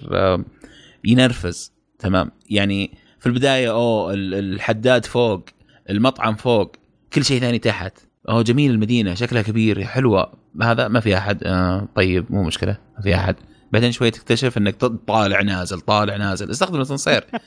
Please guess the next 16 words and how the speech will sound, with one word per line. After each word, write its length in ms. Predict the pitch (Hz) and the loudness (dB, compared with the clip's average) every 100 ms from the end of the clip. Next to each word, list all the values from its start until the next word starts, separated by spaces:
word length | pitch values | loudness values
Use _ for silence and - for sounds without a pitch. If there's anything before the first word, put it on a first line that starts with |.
| - | -14
<laughs> 360 | - - - - | -20 -12 -8 0
طيب، 180 | 165 185 | 0 2
أنت 180 | 202 190 | 0 2
ليش 200 | 226 180 | 2 2
تسوي، 340 | 165 156 165 - - - | 2 2 2 0 -4 -4
<laughs> 320 | 285 - - - | -4 -6 -14 -6
طب 140 | 151 | -2
أنت 200 | 151 - | -2 2
ليش 420 | 196 226 220 - - 139 | 2 2 0 -4 -8 -8
حاططني 540 | - 147 - 202 165 | -2 0 0 0 2
في 160 | 127 - | 0 2
أبعد 280 | 185 127 131 | -2 0 0
نقطة 280 | 180 - 131 | -2 -2 -2
من 120 | 160 | 2
الأسانسير 560 | 143 131 120 170 143 | 0 0 0 0 2
أصلًا؟ 300 | 139 - 104 | 0 -2 -4